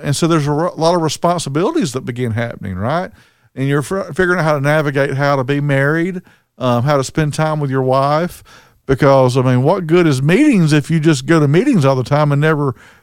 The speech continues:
get to enjoy the blessings that God give you? You know, like, "No, son, I can't do nothing with you today. I gotta go to a meeting." Like,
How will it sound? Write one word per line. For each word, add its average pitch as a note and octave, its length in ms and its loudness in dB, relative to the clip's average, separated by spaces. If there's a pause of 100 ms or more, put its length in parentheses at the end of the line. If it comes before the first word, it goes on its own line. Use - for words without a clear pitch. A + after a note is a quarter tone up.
(320)
get D3+ 180 -2
to D3 100 4
enjoy D#3 580 2
the C#3 140 -2
blessings C#3 460 0
that C#3 100 -4
God A#3+ 320 0
give G#2+ 220 -2
you? G#2+ 260 -8
You D#3 180 0
know, B2 160 0
like, B2 320 -4 (720)
"No, F3 200 4
son, E3+ 280 2
I D#3 60 2
can't F3+ 260 0
do F#3 120 6
nothing D3+ 280 2
with C#3 100 4
you C#3+ 120 4
today. C3+ 220 4
I C3+ 40 2
gotta C3+ 200 2
go C3+ 120 4
to B2 60 4
a A#2+ 40 2
meeting." A2 400 0 (220)
Like, B2+ 260 0